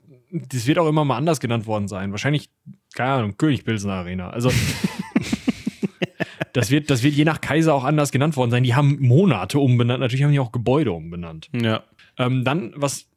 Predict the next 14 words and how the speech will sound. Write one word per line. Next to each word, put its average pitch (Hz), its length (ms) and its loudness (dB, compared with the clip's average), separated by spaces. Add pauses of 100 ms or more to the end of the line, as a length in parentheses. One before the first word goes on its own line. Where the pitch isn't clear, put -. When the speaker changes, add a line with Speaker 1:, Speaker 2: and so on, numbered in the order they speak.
(120)
Speaker 1:
schon 165 240 0
gravierender 160 600 0
ist, - 460 -4
was 120 400 -4
natürlich 139 580 2 (120)
nur 123 460 2
für - 160 -4
die 120 100 0
Filmhandlung 139 680 2 (200)
cheat 143 200 -4
egal 127 380 2
ist, 151 260 -2
aber 127 400 0 (440)
was, - 440 -4